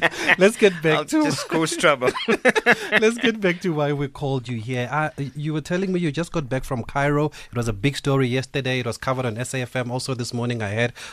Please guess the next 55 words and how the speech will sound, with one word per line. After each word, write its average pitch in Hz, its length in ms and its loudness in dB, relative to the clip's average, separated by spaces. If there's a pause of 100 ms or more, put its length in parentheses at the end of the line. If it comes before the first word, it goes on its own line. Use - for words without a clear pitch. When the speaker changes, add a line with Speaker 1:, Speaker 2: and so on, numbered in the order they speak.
Speaker 2:
on 101 80 -2
Sunrise 120 400 4
with 110 80 -4
Stephen 117 300 0
Cortes 123 420 0
where 117 80 2
eleven 113 500 0
referees, 113 560 2 (280)
uh, 104 80 4
were 101 160 4
banned. 117 440 2 (280)
And, 107 400 0
um, 104 400 0 (340)
h-, - 120 2
how 175 160 6
do 233 60 6
you 233 120 4
feel 135 280 2
after, 120 360 0
uh, 123 180 -2
uh, 120 160 -6
after 120 280 -2
that? 95 300 -4
Do 104 80 -8
you 98 180 -8 (340)
pump 127 260 0
your 110 100 -4
fists, - 480 0
or 104 260 -2 (240)
are 104 80 -4
you, 101 240 -2
are 107 80 -2
you 98 140 -2
hacked - 400 -4
that, 113 280 0
um, 110 280 0 (460)
that 107 140 -2
these 113 160 2
referees 117 280 2
have 113 100 0
been 110 100 -4
caught 123 160 -4
up 127 160 -4
in 113 80 -4
this? 85 180 -8 (720)
Speaker 1:
Oh, - 60 -2
no, 170 160 4
look, 131 280 -2 (120)
look, 147 160 -2
for 117 120 -6
me, 127 200 0
once, 104 460 0
uh, 101 240 0
a 98 100 -4
referee 107 520 -4